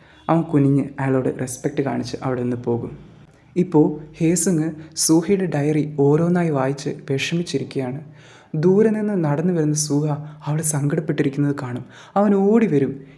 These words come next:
ഹേസുങ്ങും അവൻ്റെ അടുത്തേക്ക് ചെല്ലും. അവൾ അവനെ കെട്ടിപ്പിടിച്ച് കരയും. "എന്ത് പറ്റി? നീ എന്തിനാ കരയുന്നേ?" "I'm sorry സൂഹ, മറ്റാരെക്കാളും അധികം ഞാൻ നിന്നെ സ്നേഹിച്ചു.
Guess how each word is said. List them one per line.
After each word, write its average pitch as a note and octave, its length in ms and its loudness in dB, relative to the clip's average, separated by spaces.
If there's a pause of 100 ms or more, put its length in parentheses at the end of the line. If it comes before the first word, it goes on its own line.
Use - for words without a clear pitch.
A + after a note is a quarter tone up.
(140)
ഹേസുങ്ങും F3+ 540 -2
അവൻ്റെ D3+ 220 0
അടുത്തേക്ക് C#3+ 340 0
ചെല്ലും. - 380 -6 (320)
അവൾ G3 160 4
അവനെ G#3 160 2
കെട്ടിപ്പിടിച്ച് E3 720 -4
കരയും. C3+ 260 -2 (320)
"എന്ത് F#3+ 200 4
പറ്റി? G#3 400 -2
നീ F#3 120 2
എന്തിനാ G#3+ 280 0 (100)
കരയുന്നേ?" F3 420 0 (640)
"I'm D3 160 -2
sorry D3 360 0
സൂഹ, C#3 320 0 (480)
മറ്റാരെക്കാളും D#3 800 -2
അധികം C#3 260 -2 (120)
ഞാൻ D3+ 320 0
നിന്നെ D3 180 0
സ്നേഹിച്ചു. - 540 -8